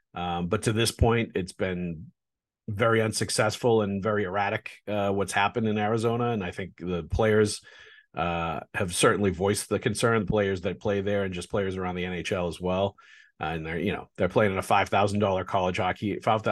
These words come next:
thousand seat college hockey rink right now while they're trying to figure out, uh, where their permanent home is gonna be. So, you know, but by the same token, Austin Matthews becomes a number one overall pick. You know, the, there's tons of players that are starting to come out of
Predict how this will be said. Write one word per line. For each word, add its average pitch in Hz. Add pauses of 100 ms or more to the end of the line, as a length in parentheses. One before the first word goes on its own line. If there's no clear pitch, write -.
(380)
thousand 101
seat 101
college 104
hockey 98
rink 110
right 110
now 110
while 107
they're 92
trying 92
to 92
figure 95
out, 95
uh, 95
where 95
their 90
permanent 98
home 98
is 113
gonna 120
be. 120 (540)
So, 147 (200)
you 170
know, 135
but 131 (400)
by 117
the 123
same 131
token, 139
Austin 113
Matthews 113
becomes 107
a 107
number 104
one 101
overall 95
pick. -
You 87
know, 82
the, 90
there's 87
tons 117
of 98
players 95
that 98
are 90
starting 98
to 87
come 101
out 95
of 90